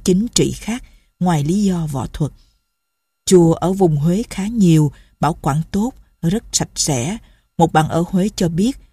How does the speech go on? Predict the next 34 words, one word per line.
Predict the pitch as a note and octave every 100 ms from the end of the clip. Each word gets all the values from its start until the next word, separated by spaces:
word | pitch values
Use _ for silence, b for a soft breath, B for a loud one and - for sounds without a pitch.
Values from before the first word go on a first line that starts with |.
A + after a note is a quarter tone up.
| _ -
trị | E3+
đạo | E3+ D#3
của | D#3 F#3
nhà | G#3
Nguyễn | D#3 D#3 D3+ E3 B3
là | F3+ D3+
cư | - - G#3
nho, | F#3 F#3 F#3+ F#3 F3 -
mộ | D#3+ C#3 C3+
thích. | - C4+ _ _ _ _ _ _ -
Cư | G3+
xử | E3 - D3
việc | F#3+ E3 -
thế | G#3+ A#3+
tục | E3+ -
như | F3 G3+
nhà | G#3 F#3 F3+
nho, | D#3 E3 G3+ G#3 B B A3
nhưng | A3 G3
trong | G#3+ G3+
tâm | - G3+ G3 - -
vẫn | D#3 D3 F#3+
giữ | D#3 F3+
căn | - F3+ E3+
cơ | F#3 F3 E3
đạo | D3 B2+
Phật. | - C#3+ - _ _ _ _ -
Nho | F#3+ F#3 E3+
là | E3 D3+ D3
hoạt | D#3 - D3+
động, | D3 C#3+ D#3 b -
bầu | F3+ E3+ D#3+
trời | F3 D#3+ D#3
đất | A3